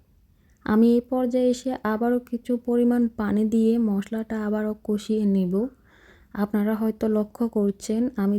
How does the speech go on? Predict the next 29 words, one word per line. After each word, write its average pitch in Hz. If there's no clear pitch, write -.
দুইবার 214
মশলাটা 208
খুব 226
ভালোভাবে 226
কষিয়ে 220
নিচ্ছি। 190
এতে 220
করে 226
গন্ধটা 202
চলে 226
যাবে 214
আর 190
ডিম 196
ভুনাটা 220
খেতে 233
অনেক 214
বেশি 196
ভালো 196
লাগবে। 185
এখন 214
আমি 254
ডিম 220
ভুনার 240
ঝোলের 220
জন্য 240
দিয়ে 226
দিলাম 240
পরিমাণ 233
মতো 233